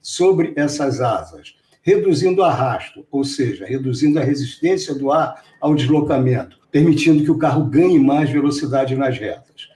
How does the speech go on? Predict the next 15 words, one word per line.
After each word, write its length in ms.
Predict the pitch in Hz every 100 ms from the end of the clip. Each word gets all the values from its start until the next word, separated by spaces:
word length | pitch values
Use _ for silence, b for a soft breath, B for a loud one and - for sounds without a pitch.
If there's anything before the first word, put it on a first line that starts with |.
| b b b _
Isso 220 | 247 262
estava 280 | 262 247 220
sendo 320 | - 180 143
usado, 560 | 117 135 170 151 104 95 - _ _ _ _ _ _
pelo 300 | 127 139 117
conhecimento 680 | 123 120 120 - 113 113 101
geral, 500 | 101 95 143 143 -
ou 140 | 127 120
vem 220 | 151 143
sendo 360 | - 117 104
usado, 440 | 95 127 147 127 - b b b _
principalmente 640 | - 240 - 190 185 180 190
nas 220 | 170 147
asas 260 | 147 151
dianteiras. 640 | 151 143 - 104 90 -